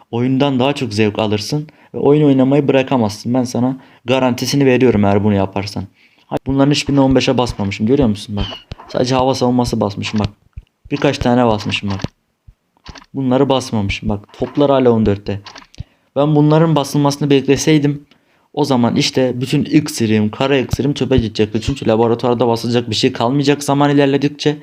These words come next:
Ve sen zaman ilerledikçe daha çok zaman kaybettiğinden dolayı ne yapacağını bilmiyorsun.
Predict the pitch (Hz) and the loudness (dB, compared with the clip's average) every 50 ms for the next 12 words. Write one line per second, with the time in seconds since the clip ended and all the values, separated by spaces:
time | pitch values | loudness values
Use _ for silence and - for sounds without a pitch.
0 | - - - - - _ _ - 127 123 - 143 131 120 117 120 135 135 131 123 | -14 -20 -20 -20 -20 _ _ -10 -6 -2 -2 0 0 0 0 0 2 2 4 4
1 | 120 117 117 120 120 127 123 - - - 147 143 143 147 _ _ _ _ _ _ | 4 2 2 2 0 -2 -4 -4 -2 -2 -2 -2 -4 -8 _ _ _ _ _ _
2 | _ _ 117 117 120 143 156 156 - 120 120 - - _ _ - 113 110 117 117 | _ _ -2 0 0 0 0 0 0 -2 -2 -4 -12 _ _ -6 -2 -2 0 0
3 | 131 139 143 143 - 127 123 120 123 120 120 - - 127 127 123 113 110 104 104 | 0 0 -2 0 0 0 2 2 2 0 -2 -4 -6 -4 -2 0 0 0 0 2
4 | 104 117 123 139 143 156 156 156 160 160 156 156 - _ _ _ _ _ _ - | 2 4 4 4 4 4 4 4 2 2 0 -2 -8 _ _ _ _ _ _ -4
5 | 143 156 147 139 - - - 127 120 120 117 120 147 147 147 139 127 120 120 - | 0 0 2 0 0 0 0 0 2 2 2 2 2 2 2 2 2 0 -2 -2
6 | 156 156 160 160 | -4 -4 -4 -4